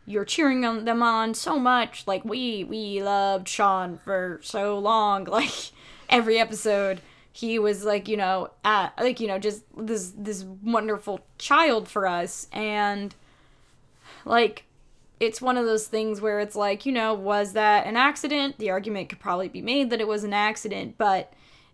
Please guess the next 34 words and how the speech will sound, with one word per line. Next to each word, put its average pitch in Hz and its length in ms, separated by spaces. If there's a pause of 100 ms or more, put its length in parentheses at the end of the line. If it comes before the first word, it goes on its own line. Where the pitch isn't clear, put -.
(160)
and 233 120
what 220 120
I 208 60
do 240 200
appreciate 214 540
about 190 360
this 202 220
writing, 226 640 (140)
because 214 340
it's - 160
very 196 260
in 196 160
line 202 340
with 180 200
Emma 196 520
and 202 240
really 233 280
reiterates 190 680 (400)
what 202 380
I 180 80
liked 180 320
about 185 260
their 190 120
relationship 185 720 (280)
from 180 460 (340)
the 202 160
start, 370 380
which 226 180
was 233 360
that 208 360 (480)
Emma 302 320
is 269 240
not 247 420
this 247 520